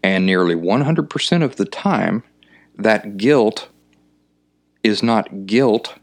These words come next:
at all, but rather it is shame. Since we know that shame is never constructive, it's either something you can just dump right away,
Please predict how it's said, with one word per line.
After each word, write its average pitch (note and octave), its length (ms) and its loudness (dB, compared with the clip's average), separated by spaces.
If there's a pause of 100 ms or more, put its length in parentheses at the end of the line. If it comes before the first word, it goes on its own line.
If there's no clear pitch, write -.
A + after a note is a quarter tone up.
(440)
at G#2+ 160 2
all, B2 420 0 (360)
but G#2+ 180 0
rather A2 520 2
it G#2+ 140 0
is F#2+ 120 0
shame. - 640 -2 (3250)
Since - 340 0
we D#3+ 120 2
know D#3 180 2
that C3+ 120 0
shame B2+ 340 4
is F#2+ 160 0
never G#2 500 2
constructive, - 880 -2 (680)
it's G2+ 220 -2
either F#2 240 0
something A#2 400 0
you G2 100 0
can - 140 -6
just E2 240 -6
dump G2 260 0
right G2 180 2
away, G2+ 400 0